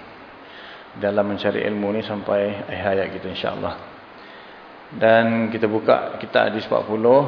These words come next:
muka surat satu kosong sembilan. Kita masih lagi dalam pembahasan hadis yang kedua mengenai rukun iman. Dan kita dah sampai kepada rukun iman yang keenam,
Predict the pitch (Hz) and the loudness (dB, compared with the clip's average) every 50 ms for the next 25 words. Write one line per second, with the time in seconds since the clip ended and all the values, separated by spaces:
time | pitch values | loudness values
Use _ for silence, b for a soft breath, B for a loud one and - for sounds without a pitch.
0 | 131 117 104 98 110 107 - 120 117 110 113 113 110 110 113 - - - - - | 0 -4 -4 -4 -4 -4 -2 0 2 4 6 6 6 6 4 0 -4 -10 -4 0
1 | 117 110 107 - 127 113 - 117 104 - 123 113 110 107 - - 113 110 113 110 | 0 0 2 0 0 0 2 0 2 2 2 2 2 0 -2 -2 0 0 4 4
2 | 110 104 87 - - - - - - - - - - - - - - - - - | 4 4 4 0 -6 -10 -10 -12 -12 -14 -14 -16 -18 -20 -20 -20 -20 -20 -20 -20
3 | - - - - - - - - - - - - - - - - - - - - | -20 -20 -20 -20 -20 -20 -20 -20 -20 -20 -20 -20 -20 -20 -20 -20 -20 -20 -20 -20
4 | - - - - - - 117 - - 117 113 110 113 117 113 117 113 117 117 110 | -20 -20 -20 -20 -16 -14 -4 0 2 4 4 4 2 2 2 4 4 4 4 4
5 | 113 110 113 110 110 110 110 104 - - 113 113 110 113 110 110 110 107 104 98 | 2 2 4 4 4 4 4 4 6 6 6 6 6 4 0 0 -2 -2 0 -2
6 | 110 107 113 107 113 110 104 101 107 107 104 107 110 120 127 135 147 180 180 - | 0 0 0 0 0 0 0 0 0 0 2 4 6 6 8 8 6 4 2 -2
7 | - - - 127 110 107 107 - - 110 110 107 107 - - 117 107 107 107 107 | -6 -8 -6 -4 -2 0 0 0 0 0 0 0 0 0 2 2 2 2 0 0
8 | 110 104 98 92 92 90 87 98 101 95 101 104 101 104 98 - 110 107 101 - | 2 2 2 0 -2 -4 -4 -4 -4 -2 -2 0 0 0 0 0 -2 -4 0 2
9 | 110 104 98 101 107 95 - 104 101 101 107 104 101 101 - - - 110 104 104 | 4 4 4 4 0 0 0 0 2 2 2 0 0 -2 -2 -2 -2 -2 -2 0
10 | 104 104 101 98 98 98 98 98 - 120 117 110 110 110 107 98 - - - - | 0 2 2 2 2 2 0 0 0 0 0 2 2 2 2 2 0 -2 -8 -10